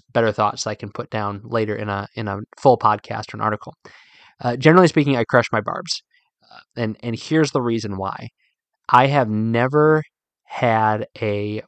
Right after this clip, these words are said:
barbless hook or a crushed barb hook that I've struggled to get out of the mouth of a fish.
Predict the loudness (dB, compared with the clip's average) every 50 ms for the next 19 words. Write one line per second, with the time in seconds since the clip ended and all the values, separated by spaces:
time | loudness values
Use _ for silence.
0 | _ -18 -2 4 6 6 6 6 4 2 2 2 0 -4 -10 -12 -12 _ _ 0
1 | 2 2 2 0 -8 -20 _ _ -4 -2 -2 -2 -2 -4 -8 -4 -2 0 0 0
2 | -4 -10 -14 _ 2 4 4 4 4 2 -4 -10 -2 0 0 0 0 _ -14 -20
3 | _ _ _ _ _ _ -2 -2 0 0 -2 -2 -4 -6 -10 -16 -12 -8 -6 -6
4 | -2 0 0 0 2 0 -4 -4 -4 -8 -10 -8 -8 -8 -4 0 0 0 0 0
5 | -6 -8 -8 -6 -4 -4 -4 -4 -4 -6 -10 -12 -12 -10 -10 -12 -10 -8 -10 -10
6 | -12